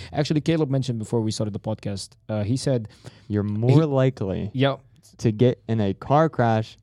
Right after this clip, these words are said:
Speaker 2: en route to the airport, even if it's five minutes.
Speaker 1: Mm-hmm.
Speaker 2: You're more likely to crash your car on your way to the airport, and then once you're in your plane, you're actually sa-, that's your safest part of your travel.
Speaker 1: Yes. So, hey, guys,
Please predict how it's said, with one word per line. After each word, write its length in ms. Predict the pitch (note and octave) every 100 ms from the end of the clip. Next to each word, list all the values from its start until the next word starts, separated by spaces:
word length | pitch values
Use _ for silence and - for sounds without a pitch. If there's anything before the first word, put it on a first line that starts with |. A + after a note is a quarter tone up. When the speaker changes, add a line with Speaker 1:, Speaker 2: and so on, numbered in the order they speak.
| _
Speaker 2:
en 200 | B2 D3+
route 720 | B2+ G#2+ A2+ C#3+ C3 F2+ - - _ _ -
to 220 | A3 C4+
the 160 | E3
airport, 360 | A2 F#2 - -
even 180 | E3 G#3
if 60 | G3
it's 120 | D3
five 280 | D#3 D3 B2
minutes. 380 | F#2+ - - -
Speaker 1:
Mm-hmm. 260 | A#2+ C#3 C3+ -
Speaker 2:
You're 80 | A2
more 160 | B2 D3
likely 320 | C#3+ C3+ B2
to 80 | G#2+
crash 380 | - B2 A#2 A2
your 80 |
car 420 | F#2+ A2 G2 F#2+ - _ _ _ _ _ _
on 120 | -
your 80 | A#2+
way 100 | A#2
to 100 | G#2+
the 100 | G#2+
airport, 400 | G2+ F#2+ F#2+ F2+ - _ -
and 100 | A2+
then 80 | A2+
once 180 | B2+ C3
you're 80 | B2
in 200 | C3+ C3
your 120 | A#2+
plane, 280 | B2 A#2+ G#2
you're 120 | A2
actually 260 | A#2 G#2+ G2
sa-, 380 | - - A2
that's 180 | A2 A#2
your 100 | A2+
safest 920 | - - A#2+ A#2 - G#2+ - - - - _ _ -
part 260 | - A2 F#2
of 80 | G2+
your 100 | F#2
travel. 460 | - F2+ F2 C2+ - -
Speaker 1:
Yes. 440 | A2+ G2 - - -
So, 520 | - A#2 A2 A2 G#2 - _ _
hey, 160 | C3 B2+
guys, 400 | A2+ A2 G#2